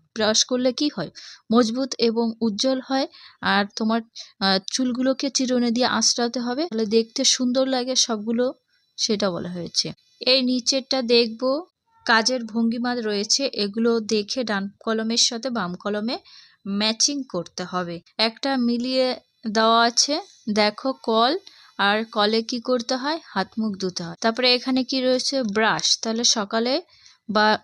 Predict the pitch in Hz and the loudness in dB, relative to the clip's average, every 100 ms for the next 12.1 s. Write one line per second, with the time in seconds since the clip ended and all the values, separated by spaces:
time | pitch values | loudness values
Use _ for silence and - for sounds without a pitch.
0 | - 202 202 208 - 320 320 190 214 226 | -2 2 2 0 -4 -4 -4 0 2 2
1 | - 214 180 - 165 190 - 226 220 226 | 2 0 -4 -4 -4 2 2 2 -2 -4
2 | 226 226 233 233 240 311 - - - _ | -2 -4 -4 -6 -6 -6 -8 -20 -20 _
3 | - 226 226 247 - 302 277 269 185 165 | -2 0 0 0 2 4 4 2 2 -2
4 | - - 220 233 254 247 269 285 302 - | -10 -2 0 0 -2 -2 0 0 0 -2
5 | 269 262 262 311 453 - - - 269 262 | -2 -2 2 0 0 -8 -2 0 2 2
6 | 220 165 156 151 - 240 254 254 247 - | 2 2 -6 -10 0 4 4 4 2 2
7 | 277 - 202 - 247 226 302 - - - | 0 -2 -4 -6 -2 0 0 -4 -14 -20
8 | - 196 202 254 208 170 - - 196 202 | -10 -8 2 4 4 2 -2 0 -2 -2
9 | 262 277 - 269 - - 330 254 175 - | -6 -6 -4 0 0 2 2 2 -2 0
10 | - - - 220 226 220 370 _ _ _ | 0 -2 -2 2 4 2 0 _ _ _
11 | 226 214 - 247 240 214 202 214 240 240 | 0 0 2 2 4 4 2 0 -2 -2